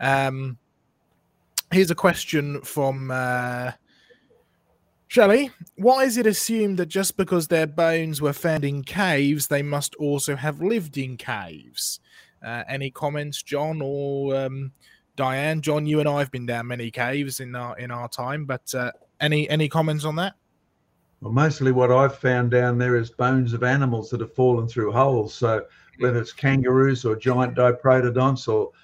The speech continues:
Speaker 2: more recently a dingo, uh, fossilised, um,
Speaker 1: Yeah.
Speaker 2: in the dry stuff down there, there's a simple answer to, um, that, and that is that some of the bones we find in caves are associated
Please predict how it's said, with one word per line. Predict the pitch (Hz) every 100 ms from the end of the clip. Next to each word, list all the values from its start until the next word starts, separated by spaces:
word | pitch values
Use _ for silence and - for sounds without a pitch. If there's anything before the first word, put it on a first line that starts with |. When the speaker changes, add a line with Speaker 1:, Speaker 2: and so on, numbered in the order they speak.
| _
Speaker 2:
more | 120 135 127
recently | 131 139 - 123 127 113
a | 107
dingo, | 117 147 151 139 156 170 - _ _ -
uh, | 113 113 110 107 _
fossilised, | 135 127 139 131 139 156 160 - _ _ _
um, | 120 113 113 113
Speaker 1:
Yeah. | 110
Speaker 2:
in | 120 107
the | 107
dry | 120 123 131
stuff | 127 - 120 -
down | 123 120 120
there, | 127 123 123 _ _ _
there's | 123 120
a | 120 113
simple | - - 190 135 131
answer | 147 156 147 - 120
to, | - 123 120 - _ _ -
um, | 117 117 113 107 -
that, | 131 131 120 _ _ _
and | 120 123
that | 131 139
is | 127 120 -
that | 120 117
some | - 165 165
of | 160
the | 135
bones | 120 127 123 113
we | 113
find | - 151 147
in | 113 104
caves | 123 120 120 117 - _ _ -
are | - 127
associated | 120 - 139 127 - 127 120 117 101